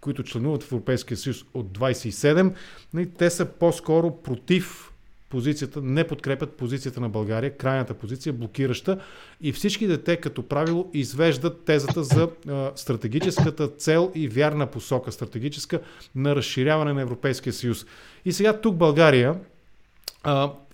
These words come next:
както писа и Аркадий, който ни гледа, а, Атанас, извинявам се, Атанас Шарков, който ни гледа, ни, че ние се опитваме сякаш да късаме парченца история, вместо да търсим нещо обединяващо.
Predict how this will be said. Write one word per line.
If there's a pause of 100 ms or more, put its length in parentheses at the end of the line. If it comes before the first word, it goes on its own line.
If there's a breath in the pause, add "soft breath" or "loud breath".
както
писа
и
Аркадий,
който
ни
гледа, (160)
а,
Атанас,
извинявам
се,
Атанас
Шарков,
който
ни
гледа,
ни, (440 loud breath)
че
ние
се
опитваме
сякаш
да (240)
късаме
парченца
история,
вместо
да
търсим
нещо
обединяващо.